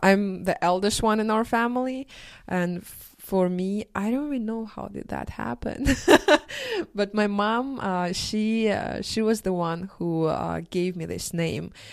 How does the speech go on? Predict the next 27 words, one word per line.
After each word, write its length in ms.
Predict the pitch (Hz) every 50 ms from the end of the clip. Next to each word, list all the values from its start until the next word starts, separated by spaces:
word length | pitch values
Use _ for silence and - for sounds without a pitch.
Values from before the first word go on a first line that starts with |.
| - - - -
And, 420 | - 165 165 160 160 160 160 160 156
um, 340 | 156 160 160 160 160 - -
my 180 | - 180 180
name 520 | 175 180 180 190 202 208 214 220 214 214 196
basically, 880 | 180 180 170 170 170 - - - - - - 165 160 160 160 160 156
uh, 360 | - - 160 151 151 156 165 -
consists 460 | - - 175 180 - - 180 180 - 156
of 100 | 160 -
three 220 | - 247 247 269
characters, 680 | - - 202 175 170 165 - - 160 156 160 165 - -
where 180 | - 156 151 151
the 100 | - 160
first 400 | - - 220 220 240 233 - -
one 300 | 180 165 156 160 156 156
is 180 | 147 - -
my 60 | -
surname, 600 | - - - 262 269 285 285 277 269 262 269 277 - - - - - - - - -
and 160 | - 170 165
the 60 | 170
second 460 | - - - 240 240 - 240 214 196
one, 400 | 190 180 175 165 165 165 170 165
uh, 320 | - - 160 160 160 156 165
which 340 | 165 175 - 165 160 160 -
is 100 | 175 -
Feng, 540 | - - - 226 214 190 180 170 165 180 175
means 340 | 170 165 160 156 170 - -
phoenix. 600 | - - 220 233 202 - - - - - - -